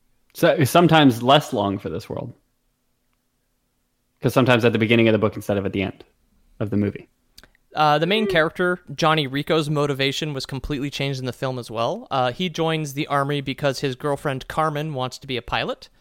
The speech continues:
Speaker 1: Mm-hmm.
Speaker 2: Um, a woman named Carmen wants to be a pilot in the novel, but she's actually a minor character. Uh, Johnny in the novel finds women fascinating, but shows no desire for them sexually.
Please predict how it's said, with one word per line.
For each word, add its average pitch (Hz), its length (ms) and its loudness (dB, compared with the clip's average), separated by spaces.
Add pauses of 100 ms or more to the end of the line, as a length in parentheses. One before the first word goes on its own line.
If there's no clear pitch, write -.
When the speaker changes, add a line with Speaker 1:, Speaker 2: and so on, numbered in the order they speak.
(380)
Speaker 1:
Mm-hmm. 139 160 2
Speaker 2:
Um, 127 480 0 (100)
a 151 180 2
woman 196 340 2
named 180 240 -2
Carmen 156 420 -2
wants 143 240 -2
to 143 80 -8
be 143 80 -2
a 131 60 -2
pilot 131 320 -2
in 131 100 -8
the 123 80 -6
novel, 151 480 2
but 135 300 -4
she's 139 160 -4
actually 131 340 -4
a 120 140 -6
minor 123 400 -6
character. 180 500 -6 (480)
Uh, 131 240 0 (100)
Johnny 202 280 2
in 214 60 2
the 185 80 2
novel 151 280 2
finds 147 320 -2
women 139 240 -4
fascinating, 135 760 0 (100)
but 135 160 -8
shows 123 360 -6
no 151 360 -2
desire 175 420 2
for 160 220 -2
them 156 180 -4
sexually. - 480 -10